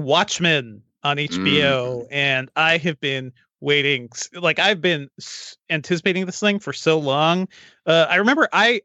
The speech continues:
Speaker 1: I got you guys on board with Leftovers, but I was like, I was there. I was there at the beginning with Leftovers. I was really, like, feeling what Lindelof was doing, and I really wanted to believe in this guy post Lost and everything,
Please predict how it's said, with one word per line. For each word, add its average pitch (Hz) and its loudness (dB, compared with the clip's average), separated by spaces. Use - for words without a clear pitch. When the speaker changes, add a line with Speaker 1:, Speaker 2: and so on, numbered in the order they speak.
Speaker 1:
I 214 2
got 185 0
you 175 -8
guys 147 0
on 143 -8
board 139 -6
with 139 -6
Leftovers, 156 2
but - -2
I 175 2
was 196 2
like, 143 0
I 190 4
was 175 0
there. 123 -6
I 147 2
was 165 0
there 175 4
at 180 -2
the 175 -10
beginning 160 0
with 156 0
Leftovers. 135 -4
I 147 2
was 135 -6
really, 180 4
like, 165 2
feeling 147 0
what 156 0
Lindelof 143 0
was 127 -6
doing, 151 2
and 127 -2
I 131 2
really 156 2
wanted 147 0
to 139 -12
believe 135 0
in 139 2
this 131 0
guy 123 2
post - -4
Lost 147 0
and 151 -4
everything, 147 -2